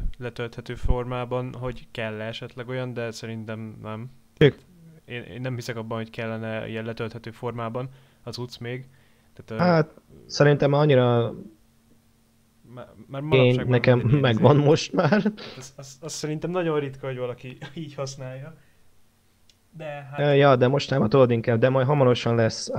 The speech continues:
Speaker 2: iTunes, Google Podcast, meg ilyesmi. Meg van R S S linkünk, hogy ilyen alkalmazásokon el tudjátok érni, majd azt is elküldöm Martinnak.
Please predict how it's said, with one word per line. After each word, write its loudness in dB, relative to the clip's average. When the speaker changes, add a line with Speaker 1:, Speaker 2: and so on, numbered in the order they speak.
Speaker 2:
iTunes, 2
Google 4
Podcast, 0
meg 2
ilyesmi. 6
Meg 8
van 6
R 2
S -6
S -4
linkünk, -2
hogy -2
ilyen 0
alkalmazásokon 2
el 6
tudjátok 2
érni, 6
majd 4
azt 2
is 0
elküldöm 6
Martinnak. 0